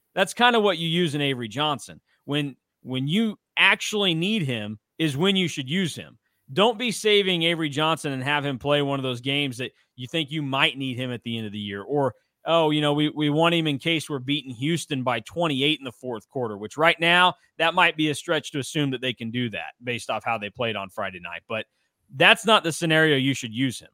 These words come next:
Avery Johnson, with hi-, his talent and the fact that you already used him in that game against Missouri because you thought, "There's something that we can exploit here. We need him in the quarterback run game."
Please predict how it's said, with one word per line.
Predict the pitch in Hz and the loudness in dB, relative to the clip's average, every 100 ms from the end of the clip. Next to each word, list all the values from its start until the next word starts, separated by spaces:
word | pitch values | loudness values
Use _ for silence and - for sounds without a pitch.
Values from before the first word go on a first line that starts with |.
| _ _ _ - | _ _ _ 2
Avery | 165 226 240 | 4 4 2
Johnson, | 160 175 190 180 151 131 120 - _ - | 2 4 4 2 -2 -4 -6 -10 _ -10
with | 117 | -6
hi-, | 123 - - | -6 -8 -2
his | 151 190 | 0 0
talent | - 202 180 151 - | 4 6 6 4 -2
and | 139 | -8
the | 123 | -2
fact | 165 170 175 | 4 4 4
that | 175 | -4
you | 170 | 2
already | 165 196 196 | 6 6 4
used | 196 185 | -2 -4
him | 185 | -4
in | 180 | -2
that | 170 147 | -2 0
game | 165 175 | 0 0
against | 160 170 147 | -2 -4 -4
Missouri | 147 139 175 147 | -4 0 0 0
because | 131 127 131 | -2 -4 -4
you | 143 | -4
thought, | 139 143 131 - _ _ - | 0 2 2 0 _ _ -10
"There's | 120 113 | -8 -2
something | 160 170 180 165 | -2 0 0 -2
that | 151 | -2
we | 151 | -4
can | 139 | -6
exploit | 117 - - 180 208 | -8 -10 -2 0 2
here. | 165 190 202 196 _ _ | 0 0 0 -2 _ _
We | 120 113 | -8 -4
need | 113 185 | 0 2
him | 190 202 | 4 2
in | 190 | 0
the | |
quarterback | 160 202 196 180 175 165 | 0 0 2 4 2 2
run | 180 180 | -4 -2
game." | 175 185 185 | -2 -2 -4